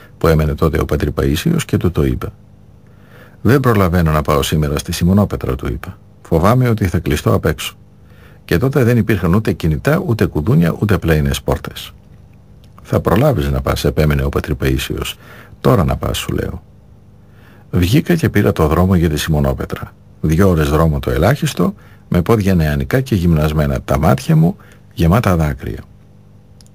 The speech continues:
Θυμάμαι ένα δρόμο γεμάτο σύννεφα, μουσικές πουλιών και δροσοσταλίδες γύρω μου,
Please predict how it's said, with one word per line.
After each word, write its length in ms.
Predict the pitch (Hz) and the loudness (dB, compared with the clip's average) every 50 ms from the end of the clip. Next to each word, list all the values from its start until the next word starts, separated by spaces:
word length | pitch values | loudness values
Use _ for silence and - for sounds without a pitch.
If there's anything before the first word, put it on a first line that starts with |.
| - - | -20 -8
Θυμάμαι 360 | - - 113 135 165 175 175 | -2 0 2 4 4 4 4
ένα 140 | 165 135 107 | 4 2 2
δρόμο 260 | 90 104 135 139 135 | 2 2 0 0 0
γεμάτο 400 | 120 92 92 98 123 120 - 85 | 0 2 2 2 2 2 0 -2
σύννεφα, 500 | 80 - - 92 76 65 - - - 67 | -2 0 0 0 0 0 -2 -2 0 0
μουσικές 580 | 127 107 90 87 - 85 - - - 123 - - | 2 2 2 0 0 -2 -2 0 0 0 -2 -2
πουλιών 460 | - - 82 76 73 76 87 110 131 | -2 0 0 2 2 2 2 2 0
και 120 | 135 - | 0 0
δροσοσταλίδες 840 | 92 82 82 80 - - 82 - - 71 73 80 98 95 92 78 71 | 0 0 0 0 0 -2 -2 -2 0 0 2 2 2 2 0 0 -2
γύρω 320 | 73 73 73 69 65 67 | 0 -2 -2 -2 -2 0
μου, 220 | 67 82 127 170 | 0 0 0 0